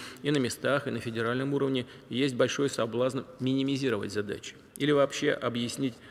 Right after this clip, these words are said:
свою собственную неэффективность, э, тем, что ситуация изменилась. И таким образом с себя ответственность снять. В этой связи хочу отметить следующее.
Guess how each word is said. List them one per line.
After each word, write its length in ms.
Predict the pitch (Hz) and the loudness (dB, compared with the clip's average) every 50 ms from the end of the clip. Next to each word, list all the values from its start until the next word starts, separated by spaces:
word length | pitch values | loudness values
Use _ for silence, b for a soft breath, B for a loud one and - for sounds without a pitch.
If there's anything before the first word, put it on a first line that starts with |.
| B B B | B B B
свою 200 | - 139 135 131 | 0 2 2 4
собственную 420 | - 151 127 - - - 107 107 | 2 0 0 0 -6 -6 -6 -4
неэффективность, 640 | 113 113 - - 110 - - 160 151 123 104 101 - - B B B B B B B B - | -4 -4 -6 -8 -8 -4 -4 -2 -2 -2 -4 -8 -10 -14 B B B B B B B B -10
э, 300 | - 107 107 107 104 104 - | -8 -4 -4 -2 -4 -2 -2
тем, 140 | - 135 | -2 0
что 140 | 120 - 135 | 0 0 -2
ситуация 500 | 123 - 131 - 131 107 98 - - - | -2 -4 -2 0 0 -2 -2 -4 -8 -10
изменилась. 500 | 117 113 113 117 117 - - - - - - - - - - - - - - - - - | -8 -8 -8 -8 -8 -10 -10 -12 -14 -16 -18 -20 -20 -20 -20 -20 -20 -20 -20 -20 -12 -6
И 260 | 131 120 113 113 107 | -4 -2 -2 -2 -2
таким 240 | 110 135 113 - 135 | -4 -4 -2 0 0
образом 340 | 131 120 120 117 123 120 107 | 0 0 0 -2 -2 -2 -4
с 60 | - | -6
себя 320 | - - - 131 123 120 | -8 -4 -2 0 2 2
ответственность 560 | 117 - 131 131 113 - - - 107 - - | 0 0 -2 -2 -2 -2 -8 -10 -8 -6 -6
снять. 320 | - - - - - - - - - - - B B B B B B B | -6 -6 -8 -10 -12 -16 -20 -20 -20 -20 -20 B B B B B B B
В 40 | 139 | 2
этой 180 | 156 143 147 | 4 4 2
связи 240 | 131 - 139 135 143 | 0 0 -2 -2 0
хочу 400 | 135 147 127 - 139 139 135 127 - - 170 B B B B B - | 0 0 0 0 0 0 0 0 -2 -6 -8 B B B B B -10
отметить 380 | 123 - 139 135 123 131 120 | -4 0 0 0 0 0 -4
следующее. 640 | - - 131 127 104 87 87 - - - - - | -2 0 2 2 2 0 -4 -8 -10 -10 -10 -12